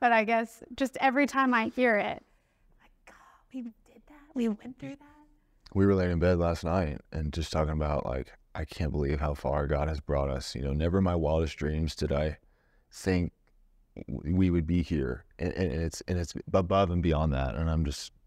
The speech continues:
Speaker 2: so blessed,
Speaker 1: Yeah.
Speaker 2: and I love you, and thank y'all for having us on. Um, I appreciate it.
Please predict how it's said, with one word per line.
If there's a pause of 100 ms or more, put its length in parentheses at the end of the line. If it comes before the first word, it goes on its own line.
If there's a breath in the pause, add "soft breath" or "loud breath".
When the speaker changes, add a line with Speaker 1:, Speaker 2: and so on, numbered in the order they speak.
(280)
Speaker 2:
so
blessed,
Speaker 1:
Yeah.
Speaker 2:
and (120)
I
love
you,
and
thank
y'all
for (600)
having
us
on. (280)
Um, (100)
I
appreciate
it.